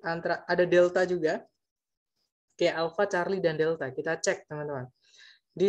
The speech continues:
situ ditarik dari depan ke belakang, cari predikat, sama sekali tidak ada kata kerja. Types di sini kata benda ya, teman-teman, artinya tipe-tipe atau jenis-jenis. Bukan types yang artinya mengetik, bukan, tapi types di sini artinya jenis-jenis.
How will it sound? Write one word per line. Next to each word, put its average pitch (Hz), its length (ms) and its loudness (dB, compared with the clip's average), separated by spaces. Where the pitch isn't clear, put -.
situ 220 400 2
ditarik 202 960 2
dari 190 160 4
depan 185 320 -2
ke 185 80 -2
belakang, 165 480 -2
cari 175 320 0
predikat, 196 720 0
sama 170 320 -6
sekali 175 320 -4
tidak 170 320 -2
ada 160 160 0
kata 160 240 -6
kerja. 156 320 -6
Types 202 400 0
di 196 80 4
sini 220 160 2
kata 214 240 0
benda 196 320 2
ya, 160 160 -6
teman-teman, 170 400 -8
artinya 180 320 -4
tipe-tipe 185 640 -4
atau 147 240 -4
jenis-jenis. 170 720 -4
Bukan 175 400 -2
types 196 240 2
yang 175 160 2
artinya 170 640 -2
mengetik, 165 480 -4
bukan, 151 400 -6
tapi 190 240 -4
types 175 240 -2
di 160 80 -6
sini 190 160 -2
artinya 185 560 -4
jenis-jenis. 156 880 -8